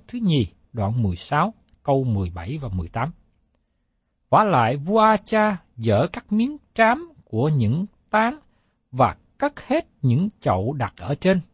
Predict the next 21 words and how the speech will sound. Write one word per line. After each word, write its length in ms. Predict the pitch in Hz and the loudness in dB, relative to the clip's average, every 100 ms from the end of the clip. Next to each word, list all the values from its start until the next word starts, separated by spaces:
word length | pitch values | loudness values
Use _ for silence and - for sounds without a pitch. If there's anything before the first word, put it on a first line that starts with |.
| _ _ _ _ | _ _ _ _
lại 200 | 107 139 | -4 -2
hạ 280 | 123 110 135 - | -2 -2 -4 -4
các 160 | 247 - | -8 -4
biểu 280 | 123 120 208 | 0 2 2
bằng 240 | 151 135 | 0 0
đồng 220 | 139 95 | -2 -2
xuống 380 | 95 - 220 320 | -6 -2 -2 -2
khỏi 280 | - - 160 | -10 -4 -4
con 260 | 180 185 165 | 0 0 4
bò 240 | 127 95 104 | 4 4 0
nâng 200 | 170 165 | 2 4
đó, 240 | 175 240 _ _ _ _ - | 4 2 _ _ _ _ 2
rồi 260 | 143 107 - | 4 4 2
đem 320 | 190 196 170 | 2 2 2
để 220 | 95 131 | 0 2
nó 280 | 165 190 254 _ - | 2 2 0 _ -2
trên 180 | 196 | 2
một 260 | 139 104 - | 2 0 0
nền 400 | 127 120 87 95 _ _ _ | 2 4 2 -4 _ _ _
đá 200 | 143 190 | 0 4
lót. 160 | 208 | 2